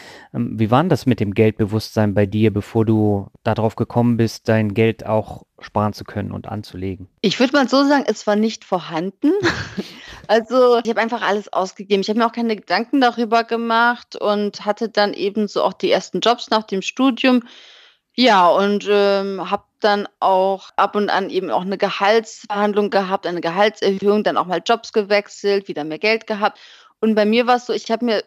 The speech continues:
Speaker 2: schon immer Ziele gesetzt, was ich verdienen möchte
Speaker 1: Mhm.
Speaker 2: und die auch erreicht. Also so jedes Jahr hab ich mir meine Ziele aufgeschrieben und dann halt auch geschaut, dass ich diese Ziele erreiche. Und dann irgendwann aber festgestellt, Moment, ich hab diese Ziele erreicht, aber wieso hab ich denn am Ende des Monats immer noch kein Geld? Und wo ist es eigentlich hin? Was mache ich damit? Also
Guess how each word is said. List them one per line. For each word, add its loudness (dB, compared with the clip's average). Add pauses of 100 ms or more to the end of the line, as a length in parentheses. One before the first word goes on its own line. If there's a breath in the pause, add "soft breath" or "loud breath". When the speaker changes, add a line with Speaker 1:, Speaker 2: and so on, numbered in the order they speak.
Speaker 2:
schon 0
immer 0
Ziele -2
gesetzt, -2
was -2
ich -12
verdienen 2
möchte 0 (220 loud breath)
Speaker 1:
Mhm. -8 (160)
Speaker 2:
und 2
die 2
auch 2
erreicht. 0
Also -6
so -16
jedes -6
Jahr 0
hab -8
ich -8
mir -4
meine -4
Ziele 2
aufgeschrieben -4
und -6
dann -4
halt -4
auch -4
geschaut, 0
dass -6
ich -10
diese -6
Ziele -2
erreiche. 2 (520 loud breath)
Und 4
dann 4
irgendwann 4
aber 2
festgestellt, -6
Moment, 0
ich -6
hab -4
diese -8
Ziele 2
erreicht, 2
aber -2
wieso -2
hab 0
ich -4
denn -8
am -6
Ende -2
des -8
Monats 0
immer 4
noch 0
kein -4
Geld? 2
Und -6
wo 2
ist 2
es -4
eigentlich -2
hin? -2
Was -2
mache 0
ich -8
damit? -2
Also 0